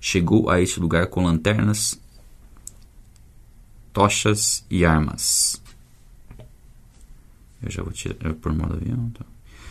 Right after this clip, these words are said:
Então aqui a gente não tem, na narrativa de João, ah, todos os detalhes do Getsemane, mas nós sabemos que foi um dos momentos mais difíceis de Jesus,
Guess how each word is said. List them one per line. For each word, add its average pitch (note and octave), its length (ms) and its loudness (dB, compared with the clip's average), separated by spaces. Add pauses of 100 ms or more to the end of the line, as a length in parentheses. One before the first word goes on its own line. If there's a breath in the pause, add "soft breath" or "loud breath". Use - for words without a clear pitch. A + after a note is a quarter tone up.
(120 loud breath)
Então - 120 4
aqui G#2 120 2
a A#2 40 8
gente A#2+ 180 4
não A#2 100 8
tem, G2+ 480 4 (360)
na E2 200 2
narrativa E2 460 2
de D#2 120 0
João, E2+ 360 4 (1040)
ah, D#2+ 180 2
todos E2+ 260 2
os E2+ 60 2
detalhes E2 420 2
do E2+ 360 2
Getsemane, D#2+ 420 0
mas D#2 160 -2
nós E2 120 0
sabemos F2+ 420 2
que - 120 -6
foi F#2 200 2
um G2+ 300 8
dos F2+ 100 0
momentos F#2 360 4
mais F#2+ 220 4
difíceis G#2+ 680 0 (760 loud breath)
de E2+ 60 2
Jesus, E2 760 2